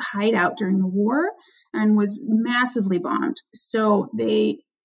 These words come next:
before they dug up any gold at this mine, they were digging up bombs. The first things that were dug out of this mine were bombs, not gold.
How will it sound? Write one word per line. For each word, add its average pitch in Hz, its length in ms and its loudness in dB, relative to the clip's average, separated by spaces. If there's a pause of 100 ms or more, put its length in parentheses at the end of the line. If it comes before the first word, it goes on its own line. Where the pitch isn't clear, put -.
(100)
before 226 540 2
they 302 140 2
dug 226 240 0
up 214 100 -4
any 202 180 2
gold 185 360 -2
at 185 100 -2
this 180 200 0
mine, 202 380 -2
they 202 100 2
were 202 160 0
digging 202 380 2
up 185 180 -2 (440)
bombs. - 540 2
The 196 140 -2
first 285 280 2
things 254 220 0
that 220 100 -2
were 202 120 0
dug 196 200 0
out 190 160 2
of 190 100 0
this 185 180 -2
mine 185 320 0
were 170 180 -4
bombs, 160 400 2
not - 240 -2
gold. - 220 -6